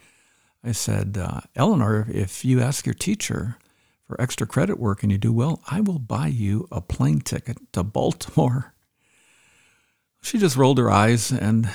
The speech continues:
we continued on. And, but I thought it was a good lesson to teach children to really ask questions,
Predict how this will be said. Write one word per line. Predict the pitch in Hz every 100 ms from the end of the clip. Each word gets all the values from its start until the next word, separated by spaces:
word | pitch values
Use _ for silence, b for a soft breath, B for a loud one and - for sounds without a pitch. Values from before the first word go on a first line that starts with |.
| -
we | 151
continued | 127 139 - 120 117
on. | 98 98 104
And, | 104 - _ _ _ _ _ _ _
but | -
I | 170
thought | - 233
it |
was | 170
a | 127
good | 160
lesson | 120 123 - 110
to | - 113 107 110 160
teach | - 156 - - -
children | - 247 123 87 131 -
to | -
really | 147 180 185
ask | - 104 110 - _
questions, | - - 101 - - - -